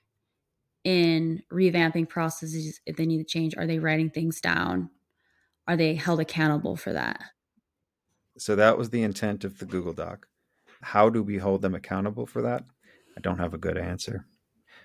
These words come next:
Speaker 2: We, we hope that they're using it. We hope that they're changing it. The Google Doc is meant to be malleable. It's meant to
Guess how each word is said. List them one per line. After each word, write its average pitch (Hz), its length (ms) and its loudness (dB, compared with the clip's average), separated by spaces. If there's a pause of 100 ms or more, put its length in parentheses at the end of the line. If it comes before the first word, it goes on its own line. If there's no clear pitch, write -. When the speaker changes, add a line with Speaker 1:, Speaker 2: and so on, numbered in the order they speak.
(280)
Speaker 2:
We, 107 340 4
we 104 160 2
hope 139 360 8
that - 180 2
they're 107 120 8
using 90 340 0
it. - 100 -4
We 98 100 -12
hope 120 260 -2
that - 120 -6
they're - 120 -2
changing 113 520 0
it. 107 240 -8
The 98 240 4 (120)
Google 117 240 2
Doc 98 260 4
is 92 100 -4
meant 95 300 -2 (100)
to 98 80 -2
be 90 220 -4
malleable. 95 600 -4
It's - 160 -14
meant 101 300 0
to 92 120 -6